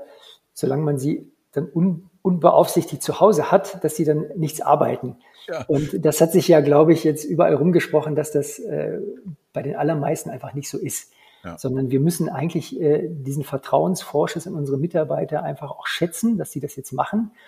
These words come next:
Speaker 1: Und wir müssen die, ehrlich gesagt, in ganz vielen Fällen sogar ein bisschen bremsen. Weil
Speaker 2: Ja.
Speaker 1: wir, wir das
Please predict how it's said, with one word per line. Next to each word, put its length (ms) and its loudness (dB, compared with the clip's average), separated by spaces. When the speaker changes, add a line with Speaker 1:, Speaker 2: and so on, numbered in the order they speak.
Speaker 1:
Und 140 -2
wir 60 4
müssen 260 0
die, 220 -6
ehrlich 400 -6
gesagt, 500 -6
in 200 -6
ganz 240 -4
vielen 320 0
Fällen 280 -4
sogar 200 -4
ein 100 -6
bisschen 240 -8
bremsen. 480 -6
Weil 360 -2
Speaker 2:
Ja. 40 -10
Speaker 1:
wir, 680 0
wir 260 -2
das 340 -12